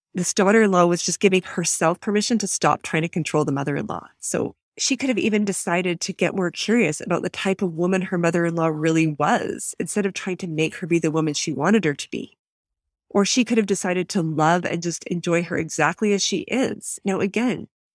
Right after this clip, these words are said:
she can make requests of her mother-in-law if she wants, but she doesn't have to hang her happiness on whatever action her mother-in-law decides to take.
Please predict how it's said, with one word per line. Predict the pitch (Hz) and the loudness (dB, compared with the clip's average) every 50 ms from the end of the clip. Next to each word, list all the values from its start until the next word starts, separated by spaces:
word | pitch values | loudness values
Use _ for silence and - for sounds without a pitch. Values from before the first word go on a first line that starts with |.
| _ _ _ | _ _ _
she | - - - - 269 | -10 -6 -4 -2 -2
can | 233 - 277 247 | 0 2 4 4
make | 233 233 214 - | 4 4 2 0
requests | 220 - _ - - 240 247 - - | -4 -6 _ -6 -4 -4 -4 -2 -4
of | 190 185 | -4 -2
her | 180 | -2
mother-in-law | 170 165 175 196 233 196 180 170 160 143 | -2 0 0 2 2 2 2 0 -2 -4
if | 151 - | -4 -6
she | - - 151 | -6 -6 -6
wants, | - 233 285 - - - - - - - _ _ _ _ _ | -6 -6 -6 -8 -10 -12 -16 -20 -20 -20 _ _ _ _ _
but | - 226 - | -18 -14 -10
she | - - 208 | -6 -6 -2
doesn't | - 233 254 - 285 240 | -2 0 0 0 -2 -2
have | - 214 214 | -2 -2 -2
to | - 196 | -2 -2
hang | 175 190 170 185 | -2 -4 -4 -4
her | 165 156 165 | -6 -8 -8
happiness | - - 240 277 - 214 165 156 160 - | -6 -4 -6 -2 -2 -2 -2 -2 -4 -6
on | - 180 | -6 -6
whatever | 180 180 - - 202 226 - - | -6 -4 -4 -2 -4 -4 -4 -2
action | - 202 220 - - - 156 147 170 | -4 -4 -4 -4 -6 -6 -6 -6 -6
her | - - 180 | -6 -4 0
mother-in-law | 180 185 185 208 190 180 170 156 151 196 | 2 2 4 4 2 2 2 2 2 2
decides | - - - 165 151 156 - | 0 -2 -2 -4 -4 -4 -6
to | - - - | -12 -14 -12
take. | - - 277 262 - - _ - | -8 -6 -4 -4 -4 -6 _ -16